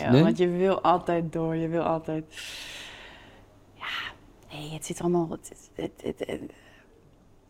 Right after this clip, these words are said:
Speaker 1: het is een leuk spel. Het is een leuk spel, hè, om iets te maken en daar waardering voor te krijgen. Maar het is natuurlijk niet verv-, de vervulling uiteindelijk. Het blijft, dat blijft een bodemloze vervulling.
Speaker 2: Hmm.
Speaker 1: Nou goed,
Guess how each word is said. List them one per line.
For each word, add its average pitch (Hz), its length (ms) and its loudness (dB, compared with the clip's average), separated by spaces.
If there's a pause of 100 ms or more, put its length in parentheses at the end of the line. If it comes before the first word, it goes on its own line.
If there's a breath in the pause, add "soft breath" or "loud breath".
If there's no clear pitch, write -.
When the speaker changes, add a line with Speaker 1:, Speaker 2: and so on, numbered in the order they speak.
(240)
Speaker 1:
het - 140 0
is 233 120 6
een 240 100 8
leuk 233 220 8
spel. - 580 4 (140)
Het 190 140 4
is 220 120 2
een 226 100 0
leuk 214 180 6
spel, 151 400 6
hè, 202 180 8
om 208 140 4
iets 196 200 0
te 180 100 -4
maken 190 440 6
en 180 120 2
daar 180 420 0 (140)
waardering 196 500 6
voor 175 120 -2
te - 80 -8
krijgen. 165 240 -6
Maar 175 100 -2
het - 80 -8
is 185 120 -4
natuurlijk 190 260 0
niet 196 220 0
verv-, - 300 -8 (100)
de 180 200 2
vervulling 170 680 0 (440)
uiteindelijk. 165 480 -2
Het 175 80 8
blijft, 175 300 2
dat 196 120 6
blijft 208 300 6
een 202 240 -2
bodemloze 185 560 4
vervulling. 147 520 -6
Speaker 2:
Hmm. 113 300 8 (280)
Speaker 1:
Nou 147 160 -8
goed, - 260 -10